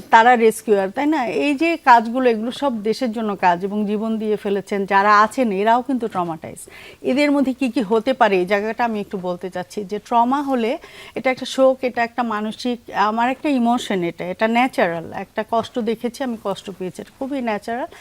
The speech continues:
কিন্তু how to take care, এটা কিভাবে আমি নিজেকে সেখানে মোকাবেলা করব, সেটা ফেস করে আমি ভালো থাকব, এই সচে-, সচেতনতাটা কিন্তু আমার থাকতে হবে। এখন এটা তো আর তার নিজের থাকবে না, এটা তার পাশে থেকে পরিবার বলতে পারে, তার শিক্ষক বলতে পারে,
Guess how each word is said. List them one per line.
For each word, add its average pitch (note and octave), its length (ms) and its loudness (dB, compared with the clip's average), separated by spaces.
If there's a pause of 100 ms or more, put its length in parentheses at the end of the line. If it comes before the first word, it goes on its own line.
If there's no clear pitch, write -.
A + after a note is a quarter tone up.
(300)
কিন্তু C4+ 200 -4
how A#3+ 240 2
to C4 60 -4
take C4 460 -6
care, F3+ 300 -2
এটা A#3 140 -8
কিভাবে A#3+ 440 -4
আমি C4 180 -2
নিজেকে A#3+ 480 -4 (240)
সেখানে G#3+ 460 -6
মোকাবেলা A#3 540 2
করব, F#3 460 -2
সেটা F#3+ 240 -8
ফেস G#3 300 -4
করে G#3+ 240 2
আমি G#3 200 0
ভালো F#3+ 280 2
থাকব, G#3 440 -6 (380)
এই C#4 180 0
সচে-, A#3 640 -2
সচেতনতাটা C4 1120 0
কিন্তু A#3 300 -4
আমার F#3 220 -2 (100)
থাকতে - 420 -4
হবে। F3 280 0
এখন A#3+ 280 -6
এটা B3+ 220 -6
তো C4+ 100 -4
আর C#4 120 -2
তার C4 160 6
নিজের C4 340 0
থাকবে F3+ 300 -6
না, F3+ 140 -14 (360)
এটা B3 180 -6
তার B3+ 140 -2
পাশে B3 320 2
থেকে B3+ 200 -4
পরিবার A#3 440 -2
বলতে G3+ 300 0
পারে, G3 280 -4
তার G3 160 -8
শিক্ষক A3+ 420 -6
বলতে G3+ 360 -4
পারে, F#3+ 380 -2